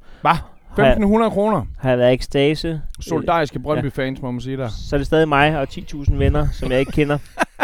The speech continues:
Speaker 2: Så han skriver, øh, "Så hvis jeg ikke kan få en billet til dig, så, øh, så får du fandme min billet, som jeg har købt for femten hundrede kroner i går."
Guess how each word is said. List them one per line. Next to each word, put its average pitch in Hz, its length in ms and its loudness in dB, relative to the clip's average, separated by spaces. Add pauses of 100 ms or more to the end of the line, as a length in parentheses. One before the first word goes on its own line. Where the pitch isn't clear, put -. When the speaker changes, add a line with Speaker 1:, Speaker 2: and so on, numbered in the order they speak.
(1200)
Speaker 2:
Så 127 100 0
han 131 120 2
skriver, 175 320 4 (140)
øh, 123 680 2 (320)
"Så - 180 -4
hvis 143 120 -2
jeg 165 60 6
ikke 170 100 4
kan - 120 2
få 180 120 0
en 156 60 -4
billet 160 180 2
til - 120 -6
dig, 143 280 4
så, - 200 -4
øh, 127 640 0
så - 120 -4
får 165 200 -2
du 165 60 -4
fandme 160 280 -4
min 139 360 -4
billet, 135 220 -2
som 147 160 -4
jeg 135 80 -2
har 120 40 -4
købt - 240 -10
for - 60 -12
femten - 280 -8
hundrede 143 180 -6
kroner 143 220 -6
i 131 40 -6
går." 127 220 -8